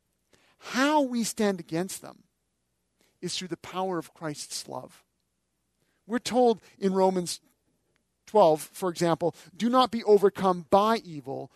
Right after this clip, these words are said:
but overcome evil with good." And what we discover is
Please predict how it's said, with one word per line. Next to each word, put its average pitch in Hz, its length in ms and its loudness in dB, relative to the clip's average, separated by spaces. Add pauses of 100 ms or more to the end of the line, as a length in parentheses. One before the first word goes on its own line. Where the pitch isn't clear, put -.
(140)
but 190 180 -2
overcome 196 580 2
evil 175 520 -2 (280)
with 180 440 -2 (320)
good." 202 300 2
And 180 80 -10
what - 140 -16
we 240 80 -8
discover 254 540 2
is 226 160 -2